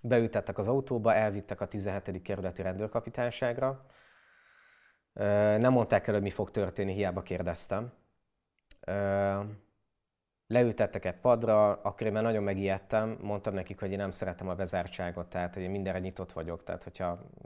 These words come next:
meg szeretnének hallgatni, akkor egész nyugodtan beszélgessünk, bármi. Eltelt egy fél, fél egy óra, és, ö,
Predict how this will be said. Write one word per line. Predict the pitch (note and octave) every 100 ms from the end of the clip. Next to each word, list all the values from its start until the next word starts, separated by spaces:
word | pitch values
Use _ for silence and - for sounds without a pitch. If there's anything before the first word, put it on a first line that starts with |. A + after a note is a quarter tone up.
| -
meg | F2+
szeretnének | - F2+ F2 F2 E2
hallgatni, | - F#2 F2+ F2+
akkor | E2+ F2+
egész | F2 -
nyugodtan | G2 F2+ F2 - E2+ E2+ F2 _ _ _
beszélgessünk, | - F#2+ - F#2 E2+ D#2 - F2+ -
bármi. | F#2+ G2 B2 C#3 - - _ _ - - _ _ _ _ -
Eltelt | A#2+ A#2+ A2 -
egy | G#2 -
fél, | - G#2+ G2+ G2+
fél | - A2+ G2
egy | G2 A2 C3
óra, | C3 B2+ B2+
és, | - A2 G#2 -
ö, | A2+ G#2 G#2+ G#2+ G#2+